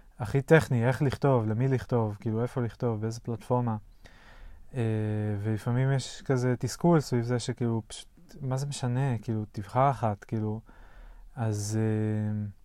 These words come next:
אז לזכור שכאילו כנראה יש איזושהי סיבה שעוד לא, עוד לא בחרתי אחת, וכנראה שעדיין יש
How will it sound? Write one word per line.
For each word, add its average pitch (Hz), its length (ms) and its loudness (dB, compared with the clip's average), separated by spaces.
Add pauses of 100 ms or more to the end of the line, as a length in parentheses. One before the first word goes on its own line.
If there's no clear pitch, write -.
(960)
אז 117 120 -2
לזכור 175 360 8
שכאילו 147 420 2
כנראה 147 420 4
יש 151 140 0
איזושהי 143 320 0
סיבה 139 440 4
שעוד 113 260 0
לא, 117 580 2
עוד 120 140 0
לא 127 80 6
בחרתי 120 480 2
אחת, 117 420 -2
וכנראה 113 400 -2
שעדיין 123 1120 -4
יש - 340 -4